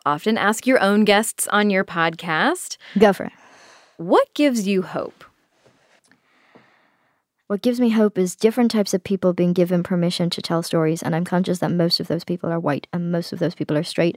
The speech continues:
Speaker 2: and most of those people are cis and able-bodied, so there is still much change that's needed. What gives me hope is that more and more people are finding not just an opportunity, but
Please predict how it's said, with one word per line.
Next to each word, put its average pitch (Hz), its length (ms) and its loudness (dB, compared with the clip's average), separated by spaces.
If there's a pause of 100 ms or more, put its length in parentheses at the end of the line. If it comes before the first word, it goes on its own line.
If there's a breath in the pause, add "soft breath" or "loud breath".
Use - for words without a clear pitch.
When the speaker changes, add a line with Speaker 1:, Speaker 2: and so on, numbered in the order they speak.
Speaker 2:
and 170 180 -2
most 185 200 4
of 190 40 2
those 165 120 4
people 160 200 -2
are 156 80 2
cis - 320 2 (320 loud breath)
and 190 140 4
able-bodied, 165 580 2
so - 120 -4
there 156 100 2
is 156 80 -2
still 170 300 0
much 165 260 -2
change 160 360 -2
that's - 260 -8
needed. 165 460 -2 (560 loud breath)
What 196 180 6
gives 196 180 4
me 196 140 4
hope 220 440 4
is 185 180 0
that 175 340 2
more 190 320 4
and 196 120 4
more 180 200 2
people 190 380 -2
are 170 180 2
finding 175 480 0
not - 160 0
just - 240 -4
an 180 80 0
opportunity, 196 720 2
but 175 240 0